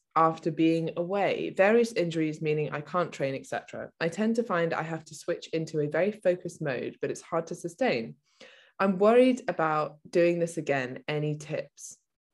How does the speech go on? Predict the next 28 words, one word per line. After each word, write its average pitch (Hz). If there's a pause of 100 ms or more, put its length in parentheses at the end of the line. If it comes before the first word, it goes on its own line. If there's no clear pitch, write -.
I 170
also 202
wanted 160
to -
ask 151
about 143 (420)
mental 180
health 139
and 151
food. 170
My 175
problem 214
is 175
that -
when 175
my 196
mental 165
health 143
is 135
bad, 214
I 165
just 160
can't 160
seem 156
to 147
care 202
as 160
much. 131